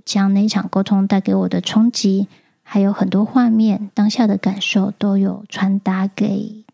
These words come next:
你们，然后大家收得很好，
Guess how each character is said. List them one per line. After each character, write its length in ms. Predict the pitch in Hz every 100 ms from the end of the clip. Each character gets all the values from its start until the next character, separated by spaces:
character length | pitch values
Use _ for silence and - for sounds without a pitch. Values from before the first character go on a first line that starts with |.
| 247
你 180 | 208 190
们， 260 | 190 185 - _ _ _
然 160 | 190
后 140 | 185 196
大 200 | 190 185
家 220 | 190 190
收 220 | - 185
得 80 | 185
很 320 | - 175 180
好， 380 | 185 - 202